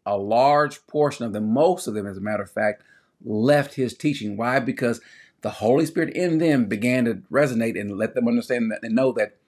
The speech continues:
this guy is not seemingly in leagues with what he's preaching. His gospel is off. And so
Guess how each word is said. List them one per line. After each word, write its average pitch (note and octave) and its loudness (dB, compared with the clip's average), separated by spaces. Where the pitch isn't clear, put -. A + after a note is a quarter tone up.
this D3+ 0
guy D#3+ 2
is A2+ -2
not B2+ 0
seemingly B2 0
in C3 4
leagues C3+ 2
with A2+ -8
what A#2+ 2
he's G#2+ -2
preaching. F#2 -4
His D#3 0
gospel C#3 0
is G#2 -8
off. A#2+ 2
And E3+ -2
so C#3 2